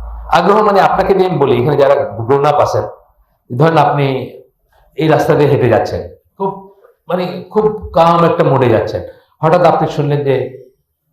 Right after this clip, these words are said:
পাশে দুই তিনজন মহিলার কণ্ঠে একটু অট্টহাসি বা হাসির একটা আওয়াজ। আপনার, আপনার মনোযোগটা সেদিকে যাবে না? এই জন্য আল্লাহ রাসূল সাল্লাল্লাহু আলাইহি ওয়াসাল্লাম কি বলছেন?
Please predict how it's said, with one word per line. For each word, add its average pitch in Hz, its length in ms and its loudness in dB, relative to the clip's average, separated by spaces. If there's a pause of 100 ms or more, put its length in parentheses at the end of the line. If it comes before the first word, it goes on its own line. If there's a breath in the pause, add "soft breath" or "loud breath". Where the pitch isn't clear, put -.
(200)
পাশে 117 300 2
দুই 123 220 0
তিনজন 131 340 -2
মহিলার 127 500 2
কণ্ঠে 139 440 0 (460)
একটু 113 280 -6
অট্টহাসি 120 500 0
বা 123 100 0
হাসির 120 360 -4
একটা 117 200 -2
আওয়াজ। 90 320 -2 (300)
আপনার, - 400 -6
আপনার 107 260 -6
মনোযোগটা 117 340 -4
সেদিকে 117 280 -6
যাবে 113 180 0
না? - 120 -4
এই 101 180 -10
জন্য 113 160 -6
আল্লাহ 107 200 -2
রাসূল 107 160 -8
সাল্লাল্লাহু 107 320 -6
আলাইহি 110 160 -10
ওয়াসাল্লাম - 0 -
কি 98 40 -8
বলছেন? 95 220 -16